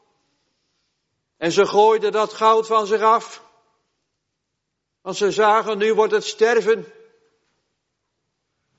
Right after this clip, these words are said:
Ja, zo zal het zijn, geliefde gemeente. Als we het zoeken in de dingen van dit leven.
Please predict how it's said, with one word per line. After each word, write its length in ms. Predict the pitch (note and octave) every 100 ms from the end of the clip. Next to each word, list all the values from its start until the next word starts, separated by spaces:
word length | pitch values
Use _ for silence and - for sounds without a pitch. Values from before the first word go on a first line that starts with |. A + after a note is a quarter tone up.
| _ _ _ _ _
Ja, 260 | D#3+ F3 F3+
zo 160 | E3+
zal 180 | D#3+ E3+
het 140 | F3 E3+
zijn, 320 | G3 F#3+ F#3
geliefde 440 | F3 E3+ E3+ E3+
gemeente. 540 | D#3 D#3 D#3+ D#3+ F#3 F#3 _ - - _ _ - _ - _ _
Als 240 | - F3 D3
we 80 | E3
het 120 | E3
zoeken 440 | - F#3+ G3 F#3
in 100 | F3+
de 160 | E3+ E3
dingen 340 | F3 F#3 F3
van 200 | F3 F3
dit 200 | E3+ E3
leven. 560 | F3+ F3 G3 F#3 F3+